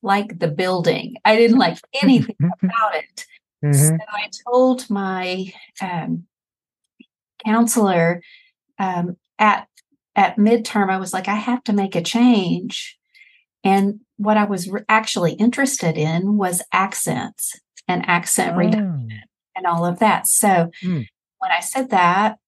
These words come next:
Speaker 1: then, uh, my advisor was, said, "Well, you need to look at speech pathology. Now, it's a master's level track. Is that okay?" Well, I'm not
Speaker 2: Hmm.
Speaker 1: even really sure.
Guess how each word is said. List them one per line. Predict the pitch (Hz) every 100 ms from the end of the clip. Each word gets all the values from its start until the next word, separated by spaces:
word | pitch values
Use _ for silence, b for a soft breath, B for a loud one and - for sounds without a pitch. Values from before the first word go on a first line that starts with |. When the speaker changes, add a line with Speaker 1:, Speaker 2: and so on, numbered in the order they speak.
| _
Speaker 1:
then, | 196 185 180 180 180 190 185 _
uh, | 185 175 165 156 - _ _
my | 196 185
advisor | 170 185 185 208 208 190 175 175
was, | - 180 170 165 165 - - - _ _ - _ _ _ _ _ _ _
said, | - 196 196
"Well, | 175 220 220
you | 208 190
need | 202 208
to |
look | 226 220
at |
speech | 214 - 220
pathology. | - 190 202 247 254 - - - - - -
Now, | 190
it's | 190 202
a | 208
master's | 214 226 214 247 226
level | 233 226 233 233 233
track. | - 277 262 170 165 -
Is | 175
that | 190 202
okay?" | 208 220 226 254
Well, | 208 -
I'm | 196 220
not | 226
Speaker 2:
Hmm. | 196
Speaker 1:
even | 190 190 -
really | 180 180
sure. | - 190 185 190